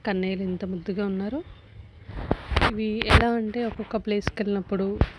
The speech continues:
అక్కడ నచ్చి తీసుకొచ్చినటువంటి కన్నయ్యలు ఈ విధంగా ఉన్నాయి. ఇదైతే ఒక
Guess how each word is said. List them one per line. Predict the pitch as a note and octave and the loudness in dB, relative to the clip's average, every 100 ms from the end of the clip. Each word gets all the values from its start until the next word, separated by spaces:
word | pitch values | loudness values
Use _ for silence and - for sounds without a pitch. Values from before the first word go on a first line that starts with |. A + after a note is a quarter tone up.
| - | -14
అక్కడ | G3 G3 | -4 -2
నచ్చి | G3 G3 F#3+ - B3+ | -2 -4 -6 -6 -6
తీసుకొచ్చినటువంటి | A#3+ G#3 F#3 - F#3+ - G3 F#3+ F#3+ F#3 | -4 -6 -6 -4 -6 -4 -6 -4 -4 -4
కన్నయ్యలు | - F3+ F#3+ G3 G#3 | -4 -4 -2 -2 0
ఈ | G3 | 0
విధంగా | F#3+ F#3 F#3+ G3+ G#3 G#3 | 2 0 2 2 2 -4
ఉన్నాయి. | G#3+ F#3+ F#3+ G#3 C4 | -4 -2 2 2 0
ఇదైతే | G#3+ G3+ A3 A3+ B3+ | -2 0 2 2 0
ఒక | G#3+ G3+ G3 | -2 -4 -4